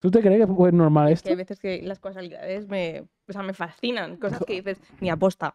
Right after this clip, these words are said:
Speaker 1: De repente una pistola se te dispara y matas a tu hermano,
Speaker 2: <laughs>
Speaker 1: el que, el que era el, el que iba a ser el rey. Es que son cosas que pasan.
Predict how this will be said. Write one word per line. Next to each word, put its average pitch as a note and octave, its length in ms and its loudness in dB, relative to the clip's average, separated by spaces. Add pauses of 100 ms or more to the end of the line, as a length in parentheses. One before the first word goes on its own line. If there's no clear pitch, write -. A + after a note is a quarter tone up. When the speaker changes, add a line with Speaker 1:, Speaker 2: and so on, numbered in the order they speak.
Speaker 1:
De D#3 140 6
repente D#3 380 4
una F3 160 6
pistola E3+ 280 2
se D#3+ 120 -4
te D#3+ 100 4
dispara D#3+ 340 4
y D3+ 40 6
matas D3+ 260 4
a D3+ 60 4
tu C3+ 80 6
hermano, E3+ 320 4 (160)
Speaker 2:
<laughs> - 160 -12
Speaker 1:
el D#3+ 180 6
que, D#3+ 100 6 (120)
el E3 160 2
que E3+ 80 6
era D3+ 160 6
el, C#3 180 4
el D#3 160 4
que D#3 80 4
iba D3+ 120 6
a - 20 2
ser D3 140 2
el B2+ 180 -2
rey. F3+ 280 4
Es D3 140 2
que E3 140 4
son F3 180 2
cosas A3 260 4
que G3 100 4
pasan. C4 340 -2